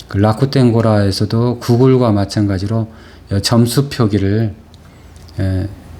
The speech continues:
사 점 대부터 해서 지금 여기 골프장 경우는 삼 점 구, 삼 점 구 정도 이렇게 평점이 나오고, 이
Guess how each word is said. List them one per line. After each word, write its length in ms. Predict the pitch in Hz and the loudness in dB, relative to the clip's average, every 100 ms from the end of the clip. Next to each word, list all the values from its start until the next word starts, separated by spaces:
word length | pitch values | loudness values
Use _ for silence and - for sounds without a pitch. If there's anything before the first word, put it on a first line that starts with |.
| - - | -20 -10
사 440 | - 139 143 143 | -6 -2 -2 -2
점 560 | - 131 117 110 98 90 - - - - - - - - - | -2 0 2 0 -2 -8 -16 -20 -20 -20 -20 -20 -20 -20 -8
대부터 520 | - 107 101 - 107 | 0 0 0 -2 0
해서 500 | 98 95 - 120 127 | 0 0 0 0 0
지금 340 | 120 101 98 98 | -2 -4 -2 2
여기 400 | 107 120 113 113 | 2 4 4 4
골프장 440 | 113 110 110 107 | 0 -2 0 2
경우는 320 | 101 98 110 | 2 0 0
삼 260 | 110 - 156 | -2 0 0
점 340 | 147 135 101 | 2 2 0
구, 320 | - - 104 85 - - - - - | -2 0 0 -2 -12 -20 -20 -20 -16
삼 260 | - 123 | -4 -2
점 240 | 117 123 107 | 0 2 2
구 160 | - | 2
정도 520 | 110 120 113 95 98 101 - - - - | 2 4 2 0 -4 -6 -12 -20 -20 -10
이렇게 180 | 95 101 | -8 -8
평점이 840 | - 143 139 143 131 107 92 85 | -2 2 2 4 4 4 0 -4
나오고, 600 | 92 95 95 92 117 98 - - - - - - 104 | -4 -2 -2 -2 -4 -4 -10 -20 -20 -20 -20 -14 -4
이 300 | 98 98 | 0 0